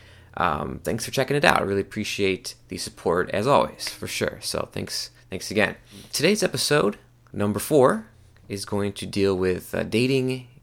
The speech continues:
in twenty twenty. Um, obviously, the circumstances these days are a little different than normal, and so that affects the, um,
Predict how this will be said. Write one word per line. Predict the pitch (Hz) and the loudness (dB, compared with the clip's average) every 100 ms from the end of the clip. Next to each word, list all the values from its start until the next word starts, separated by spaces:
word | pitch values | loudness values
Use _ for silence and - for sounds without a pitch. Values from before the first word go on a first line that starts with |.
| _ | _
in | 98 95 92 90 | -6 -4 -4 -6
twenty | - 95 90 | -4 -4 -2
twenty. | - - - - _ - _ - | -4 -8 -8 -20 _ -20 _ -16
Um, | - 50 50 - - - - - - - | -10 -8 -8 -10 -16 -18 -18 -16 -18 -8
obviously, | - 104 104 104 98 90 78 | 0 2 2 2 2 2 -2
the | - 95 90 87 - | -6 -8 -6 -8 -8
circumstances | - 113 - 101 92 - 90 | -6 -6 -4 -4 -4 -6 -4
these | 101 90 | -4 2
days | 90 85 85 - | 4 4 0 -6
are | 87 87 | -6 -6
a | |
little | 87 92 87 85 - - - - | -6 -6 -2 -4 -6 -18 -20 -12
different | 110 117 110 127 - - _ _ | -2 0 0 -2 -4 -16 _ _
than | 92 92 90 | -4 -2 0
normal, | 90 90 92 147 - - - - | 0 0 -2 -4 -12 -20 -18 -8
and | 95 98 | -6 -4
so | - 92 | -4 -2
that | 85 87 - | 2 0 0
affects | - 95 - - | -6 -8 -6 -12
the, | - 98 92 92 92 92 - | -8 -6 -6 -6 -8 -12 -18
um, | 92 90 90 90 90 | -10 -8 -6 -8 -10